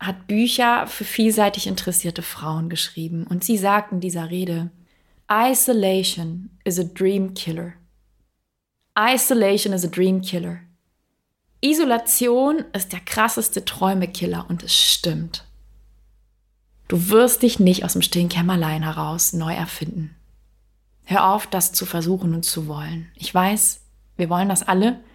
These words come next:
Es ist utopisch. Und jetzt spulen wir nochmal zurück. Meine zwei goldigsten, kann man das so sagen? Nicht goldigsten.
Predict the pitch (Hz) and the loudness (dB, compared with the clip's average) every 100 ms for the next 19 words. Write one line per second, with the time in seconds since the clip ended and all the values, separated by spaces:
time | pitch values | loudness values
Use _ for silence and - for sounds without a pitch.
0 | _ _ - - 180 185 - 175 175 170 | _ _ -6 0 0 -2 -2 -2 -2 -6
1 | - - - _ _ _ _ _ _ _ | -6 -10 -18 _ _ _ _ _ _ _
2 | _ _ 190 180 196 190 - 220 196 175 | _ _ 2 4 2 2 -2 0 0 0
3 | 156 156 - 165 214 214 - _ _ _ | -2 -4 -4 2 2 0 -12 _ _ _
4 | _ _ _ - 185 208 247 262 254 - | _ _ _ 0 2 4 4 4 2 -2
5 | - 190 180 175 180 - _ _ _ 240 | 0 0 2 -2 -8 -18 _ _ _ 2
6 | 247 277 262 254 - - 220 220 277 285 | 4 4 2 2 0 2 0 2 2 4
7 | 220 202 190 214 214 262 - 196 202 185 | 2 0 0 2 0 0 0 0 0 -4
8 | - 170 180 | -6 -6 -6